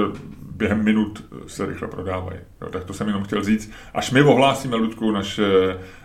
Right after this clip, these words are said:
naši tajnou akci před Vánocema, tak to půjdou taky. To budou minuty. To budou minuty. Nechci nikoho stresovat, ale možná se vyplatí trošku zapátrat už teď na Ticketstreamu. Nevím.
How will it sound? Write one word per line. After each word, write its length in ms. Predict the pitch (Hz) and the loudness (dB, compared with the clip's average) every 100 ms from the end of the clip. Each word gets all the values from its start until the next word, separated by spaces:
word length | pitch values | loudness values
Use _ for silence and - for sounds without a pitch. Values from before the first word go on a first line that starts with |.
| - | -8
naši 180 | 104 113 | -6 0
tajnou 340 | 113 117 113 | 4 4 4
akci 360 | 127 127 117 90 | 2 0 -2 -2
před 200 | - 98 | 0 0
Vánocema, 720 | 98 92 87 101 95 90 95 | 2 0 -4 -6 -4 -4 0
tak 280 | 101 92 - | 0 0 -4
to 120 | 98 | -6
půjdou 280 | - 95 87 | -4 -6 -6
taky. 280 | 87 - 87 | -8 -10 -10
To 100 | 90 | -4
budou 140 | 101 | 0
minuty. 360 | 107 107 104 - - - | 2 2 0 -4 -8 0
To 100 | 113 | 2
budou 200 | 123 127 | 4 2
minuty. 400 | 123 120 104 - - - - - - - | 0 -4 -4 -6 -10 -20 -20 -20 -18 -2
Nechci 260 | 123 - 131 | 0 2 0
nikoho 300 | 123 131 127 | 4 4 6
stresovat, 520 | 131 123 135 127 113 | 4 2 4 4 6
ale 300 | 117 113 104 - - - - - - - - - - - | 6 6 4 0 -10 -18 -20 -20 -20 -20 -20 -20 -20 -6
možná 300 | 110 120 113 | -2 0 2
se 120 | 120 | 2
vyplatí 260 | 113 117 104 | 2 2 0
trošku 240 | 101 110 | -4 -2
zapátrat 440 | 104 101 110 107 | 0 2 2 2
už 100 | 107 | 0
teď 200 | 110 117 | -2 -2
na 80 | 104 | -4
Ticketstreamu. 640 | 90 - 87 92 85 82 - | -8 -10 -10 -10 -12 -12 -6
Nevím. 180 | 151 | -4